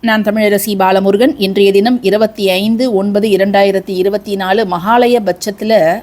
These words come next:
வரக்கூடிய தேய்பிறை அஷ்டமி திதி இன்று.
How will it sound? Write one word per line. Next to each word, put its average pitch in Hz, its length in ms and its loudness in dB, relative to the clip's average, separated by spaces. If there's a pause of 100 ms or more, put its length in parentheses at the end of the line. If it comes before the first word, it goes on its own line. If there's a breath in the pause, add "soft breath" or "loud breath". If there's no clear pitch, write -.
வரக்கூடிய 202 920 0
தேய்பிறை 220 500 0
அஷ்டமி 190 540 -4
திதி 180 260 -4
இன்று. 165 380 -2